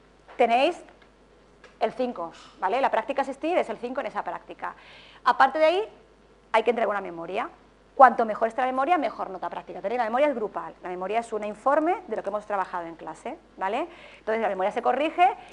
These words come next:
entonces el que viene a pras-, a clase y entrega la memoria puede sacar hasta un diez. El que no viene a clase pero entrega solo la memoria, puede sacar un tres de memoria, no puede aprobar esa práctica, ¿vale? Entonces, la práctica hay que asistir, ¿eh?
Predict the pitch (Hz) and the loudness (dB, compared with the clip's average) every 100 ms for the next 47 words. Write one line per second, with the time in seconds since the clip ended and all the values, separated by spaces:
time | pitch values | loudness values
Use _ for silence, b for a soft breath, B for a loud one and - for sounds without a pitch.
0 | B - 226 247 220 214 240 269 311 311 | B -4 -4 -2 -2 0 0 4 2 2
1 | - 262 254 302 359 - 196 - 202 202 | 6 8 8 6 4 2 -4 -4 -4 2
2 | 226 247 285 320 359 247 233 277 277 214 | 4 4 4 6 6 4 0 0 0 -4
3 | 190 170 160 165 b b b 233 214 208 | -4 -10 -14 -16 b b b -6 -4 -4
4 | 220 240 240 269 302 - 214 190 196 196 | -2 -2 -2 2 2 0 -6 -6 -6 -4
5 | 226 220 220 240 285 302 349 - - - | 0 0 0 2 4 6 4 2 -12 -20
6 | _ _ _ - 226 254 185 175 240 285 | _ _ _ -6 -4 -4 -6 -6 -8 -8
7 | - _ _ _ _ _ 190 180 220 262 | -16 _ _ _ _ _ -8 -2 -2 -2
8 | 196 190 214 220 196 180 170 - 151 - | -4 -8 -6 -4 -6 -10 -12 -16 -16 -18
9 | 175 170 - _ _ _ _ - - 190 | -18 -18 -18 _ _ _ _ -20 -10 -4
10 | 214 285 - - - - 214 226 220 285 | -4 -4 -8 -20 -10 -2 0 0 -2 2
11 | 320 - 247 269 262 196 - 165 - - | 2 2 0 -2 -6 -12 -14 -16 -16 -20
12 | _ _ _ _ _ 185 220 | _ _ _ _ _ -12 -12